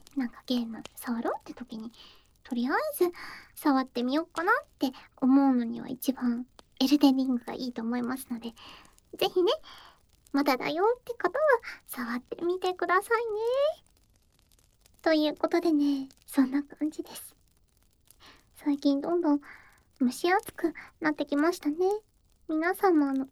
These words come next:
体を壊さない程度にご自愛ください。応援してくださる皆様がね、苦しい思いをするのはとっても悲しいので、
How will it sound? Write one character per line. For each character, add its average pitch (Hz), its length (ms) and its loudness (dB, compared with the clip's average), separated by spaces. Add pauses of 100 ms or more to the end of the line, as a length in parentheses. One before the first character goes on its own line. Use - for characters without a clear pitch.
体 302 440 2
を 311 40 -4
壊 - 260 0
さ 370 120 0
な 320 140 4
い 277 140 4
程 302 160 0
度 269 100 -6
に 247 140 -6 (220)
ご 240 100 -4
自 233 180 -2
愛 254 160 -2
く - 140 -10
だ 285 160 0
さ 320 380 2
い。 320 140 -6 (640)
応 247 40 4
援 247 220 6
し 269 100 -8
て 277 120 -4
く 277 120 -12
だ 302 140 -2
さ 320 160 -4
る 294 80 0
皆 269 280 0
様 269 360 2
が 226 140 -8
ね、 247 260 -2 (380)
苦 254 160 -4
し - 200 -2
い 285 100 4
思 262 220 0
い 302 120 4
を 262 40 0
す - 180 -6
る 277 100 0
の 277 120 2
は 226 180 -6 (160)
と 247 100 -6
っ - 20 -18
て - 160 -10
も 247 220 -2 (340)
悲 262 160 -6
し - 180 -2
い 311 60 4
の 277 160 2
で、 233 220 -14